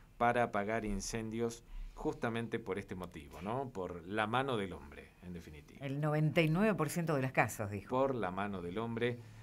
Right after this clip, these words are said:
Speaker 1: eh, personas que no están enteradas, no sé, nadie les dijo, no escucharon, no leyeron, que está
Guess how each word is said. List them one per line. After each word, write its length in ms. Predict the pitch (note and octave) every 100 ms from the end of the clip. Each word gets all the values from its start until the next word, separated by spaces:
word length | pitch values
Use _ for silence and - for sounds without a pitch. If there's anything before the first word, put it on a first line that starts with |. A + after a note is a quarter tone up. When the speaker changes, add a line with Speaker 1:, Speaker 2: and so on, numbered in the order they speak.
| -
Speaker 1:
eh, 240 | G2 F#2 F#2
personas 500 | G2+ G2 B2 A#2+ A2
que 500 | G#2+ A2 B2 B2+ G#2+
no 300 | G2+ G#2 A2+
están 420 | G2+ A2 A2 G#2
enteradas, 560 | G2 F2+ A#2 F3 G#2 F#2
no 120 | G2+
sé, 320 | - A2+ F2 - G#2+
nadie 360 | A2 B2+ A2+
les 160 | G#2 G2+
dijo, 520 | E3+ E3+ - C#3 C3
no 160 | G#2+ G#2+
escucharon, 720 | - F#2 - D#3+ B2+ A#2 A2+
no 120 | A2
leyeron, 680 | G#2 G2 A#2 D#3+ B2+ C3+ C3+ - - -
que 100 | -
está 280 | G#2+ - C3+